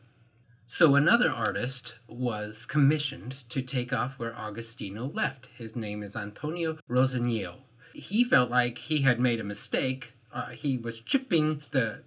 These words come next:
the statue, and he felt like this just wasn't gonna work. And so, for whatever reason, his contract was terminated,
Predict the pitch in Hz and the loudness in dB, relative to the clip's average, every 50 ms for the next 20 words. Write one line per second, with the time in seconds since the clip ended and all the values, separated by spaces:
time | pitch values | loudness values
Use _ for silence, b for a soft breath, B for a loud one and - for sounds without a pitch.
0 | - - 120 117 - - - - 240 233 214 - - - 135 131 131 127 117 110 | -18 -14 -12 -12 -12 -8 0 0 0 0 0 -4 -2 2 2 2 2 2 0 -2
1 | 113 123 113 - - 175 156 151 143 135 127 123 - - - - _ - 135 151 | -4 -6 -6 -4 -2 -2 -2 -2 -2 -2 -2 -2 -2 -6 -14 -18 _ -8 -4 -4
2 | 180 - - - - - 143 139 135 - 127 113 - 110 98 95 101 104 107 107 | -4 -4 -6 -12 -8 -4 -4 -4 -2 -2 -2 -2 -2 -4 -6 -4 -6 -4 -2 2
3 | 131 170 175 160 143 - - 120 113 110 - - 123 113 110 110 113 B B B | 4 4 4 4 2 0 -6 -6 -6 -6 -6 -4 -4 -4 -4 -6 -8 B B B
4 | B B - 147 131 135 170 202 220 180 139 135 123 117 117 113 113 117 113 117 | B B 0 2 4 4 6 6 4 4 4 4 2 2 0 -2 -2 -2 -4 -4
5 | 123 - - - - 208 262 269 262 - - 135 117 107 - 117 107 98 - - | -4 -6 -8 -2 4 6 6 6 4 2 0 0 0 0 -2 -4 -4 -4 -4 -6
6 | 107 - - - 143 123 117 113 104 101 98 90 101 101 | -12 -10 -4 -2 0 0 0 0 -2 -4 -6 -6 -8 -10